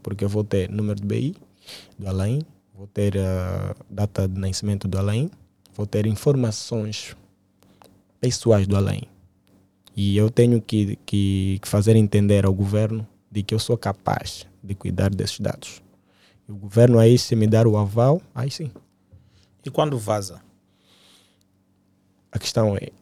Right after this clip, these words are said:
Speaker 1: vazar. Vazar. Quem irá de vazar? Ah, uma pessoa que cria um
Speaker 2: O
Speaker 1: sistema
Speaker 2: sistema pode estar comprometido?
Speaker 1: Sim. E um sistema, um sistema deve estar pronto para tudo.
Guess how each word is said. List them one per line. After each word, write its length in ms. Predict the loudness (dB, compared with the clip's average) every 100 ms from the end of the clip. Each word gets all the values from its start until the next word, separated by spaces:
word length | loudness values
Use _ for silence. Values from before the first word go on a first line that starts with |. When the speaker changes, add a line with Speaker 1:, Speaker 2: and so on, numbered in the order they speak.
| _ -10
Speaker 1:
vazar. 560 | -4 -4 -4 -8 -8 _ _ _ _ _ _ _
Vazar. 380 | -14 -12 -8 -10 -10 -6
Quem 160 | 0 2
irá 160 | 2 0
de 100 | -2
vazar? 400 | -4 -4 -8 -12 _ _ _ _ _ _
Ah, 560 | -4 -2 -2 -4 -8 -12 _ _ 2
uma 200 | 4 4
pessoa 360 | 2 4 4
que 180 | 4 -4
cria 240 | 2 4
um 60 | 6
Speaker 2:
O 40 |
Speaker 1:
sistema 260 | 4 -6 -4
Speaker 2:
sistema 260 | 0 2 2
pode 160 | 0
estar 120 | -2 -4
comprometido? 760 | -4 -6 -8 -6 -8 -8 -12 _ _ _ _ _ _
Speaker 1:
Sim. 360 | -2 -2 -2 -14 _ _ _ _
E 160 | -4
um 120 | -2 0
sistema, 760 | -2 -2 0 2 2 0 -4 -8
um 80 | -6
sistema 360 | -4 -2 0 2
deve 200 | 2 2
estar 180 | -2 -2
pronto 400 | 0 0 0 -4
para 160 | -4
tudo. 260 | -2 -6